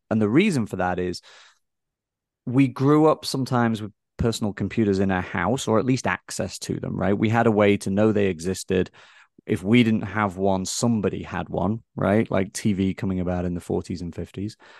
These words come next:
Um, and we used to take apart the V H S players, and we used to have to do th-, learn things more to play basic things, right? Computer games, as they were then, required a bit of screwing around to get 'em up and running and working.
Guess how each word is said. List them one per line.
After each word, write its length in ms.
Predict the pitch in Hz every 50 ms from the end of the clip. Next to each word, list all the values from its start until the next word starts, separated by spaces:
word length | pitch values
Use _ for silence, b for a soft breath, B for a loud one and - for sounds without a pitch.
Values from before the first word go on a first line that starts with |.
| b b b b b _ _ _ _ _ _ -
Um, 640 | - 123 120 117 113 110 107 104 104 101 101 101 - _ _ _ _ _ _ _ _ _ _ _ -
and 480 | - 120 120 120 117 113 110 107 - - -
we 180 | 95 90 104
used 160 | 101 95 - -
to 80 | -
take 280 | - - 117 98 - -
apart 340 | - - - 92 90 - -
the 80 | 90
V 160 | 80 98 92
H 180 | 92 92 85 -
S 160 | 92 90 -
players, 560 | - - - 92 92 95 95 95 95 92 82
and 120 | 90 90 90
we 80 | 92
used 220 | 92 104 101 - -
to 60 | 104
have 280 | 92 101 98 95 - -
to 240 | 101 95 90 87 85 - _ _ _ - 98 90 80 -
do 360 | - 127 131 135 135 131 127
th-, 200 | 117 - - -
learn 420 | 135 135 143 160 175 180 175 156 123
things 340 | - 131 113 110 107 101
more 340 | 101 123 123 117 110 107 104
to 120 | - - -
play 260 | - - 120 107 104
basic 400 | 87 104 98 92 - - - _
things, 280 | - 95 92 92 82
right? 220 | 90 101 101 95 -
Computer 360 | - 113 101 - 127 120 117
games, 440 | 95 101 95 98 95 92 92 - - b b b b b b -
as 220 | 113 110 107 98
they 160 | 98 107 104 101
were 260 | 95 101 98 98 95
then, 280 | 92 101 98 95 92
required 840 | 95 101 107 117 - - - - 127 120 117 113 110 107 98 95 92
a 40 | 95
bit 140 | 85 107 92
of 80 | 92
screwing 400 | - - - - 107 98 92 87
around 460 | 90 92 104 110 104 95 92 90 87 -
to 60 | 87
get 140 | 90 95 90
'em 120 | 92 90
up 80 | 87 -
and 120 | - 98 87
running 240 | 87 92 90 87 90
and 160 | 90 87 90
working. 360 | 90 90 - - - -